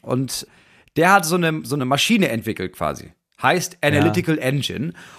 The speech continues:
Speaker 1: Und das wurde zwar nie fertiggestellt, ähm, aber da konnte
Speaker 2: Ja.
Speaker 1: man quasi theoretisch, konnte man diese Maschine benutzen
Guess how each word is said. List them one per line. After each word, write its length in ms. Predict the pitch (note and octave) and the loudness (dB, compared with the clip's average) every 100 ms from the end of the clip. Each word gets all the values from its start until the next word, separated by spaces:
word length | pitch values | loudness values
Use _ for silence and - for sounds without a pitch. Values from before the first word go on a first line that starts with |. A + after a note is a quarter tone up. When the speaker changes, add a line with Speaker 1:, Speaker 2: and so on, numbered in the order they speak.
| - | -6
Speaker 1:
Und 220 | - C#3+ D3 | 0 2 2
das 100 | D#3+ | 2
wurde 160 | G3+ | 2
zwar 120 | F#3+ | 2
nie 160 | F3+ G3+ | 0 0
fertiggestellt, 840 | F3+ A3 C4+ - B2+ A2 A#2+ F3+ - | 2 2 2 -2 -4 0 0 -2 -2
ähm, 280 | C3+ C#3 D3 | 0 0 0
aber 180 | C#3 C#3+ | 0 2
da 80 | C#3+ | 4
konnte 220 | - G#3 | 4 4
Speaker 2:
Ja. 40 | G3 | 4
Speaker 1:
man 160 | F#3 | 2
quasi 260 | E3+ E3+ D#3+ | 4 4 2
theoretisch, 840 | - D#3 C#3 G#3 A#3 A#3+ A#3 - | 0 2 2 0 0 0 0 0
konnte 260 | - F#3 F3 | 2 2 2
man 160 | D#3+ | 0
diese 120 | D3+ D3 | 0 0
Maschine 380 | C#3+ - G3 F#3+ | 0 0 0 0
benutzen 580 | D#3+ F3+ E3 F3 E3+ | 0 0 0 0 -2